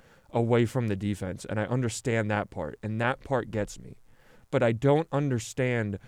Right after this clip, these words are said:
when we get into these situations late in games, if I can definitively say that without Travis Kelce, who is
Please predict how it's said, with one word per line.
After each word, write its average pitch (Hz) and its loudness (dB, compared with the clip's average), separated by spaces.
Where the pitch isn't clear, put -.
when 123 -2
we 117 2
get 123 2
into 123 -6
these 120 0
situations 110 -2
late 107 0
in 104 -4
games, 104 -2
if 117 -4
I 120 2
can 123 -4
definitively 135 -2
say 107 0
that 123 0
without 120 2
Travis 131 0
Kelce, 107 0
who 120 2
is 107 -4